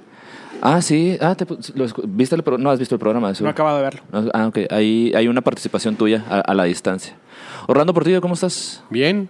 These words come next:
Speaker 3: bien, este, estaba bien y luego dejé de estar bien poquito con un mensaje de texto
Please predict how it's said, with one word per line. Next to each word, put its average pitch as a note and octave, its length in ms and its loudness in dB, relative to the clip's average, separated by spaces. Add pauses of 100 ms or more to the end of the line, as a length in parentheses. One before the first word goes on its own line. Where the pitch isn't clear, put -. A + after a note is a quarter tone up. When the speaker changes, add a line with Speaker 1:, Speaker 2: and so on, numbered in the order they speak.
(140)
Speaker 3:
bien, C3+ 260 -4
este, A#2 640 -8 (960)
estaba C3+ 380 0
bien F#3 580 -2 (300)
y B2 140 -2
luego A#2+ 380 -2
dejé B2 240 -2
de B2+ 60 0
estar C3 280 -2
bien C#3 180 0
poquito F3 520 -2 (680)
con B2 160 -2
un A#2 60 0
mensaje B2+ 400 -2
de C3+ 60 -2
texto D#3+ 580 -8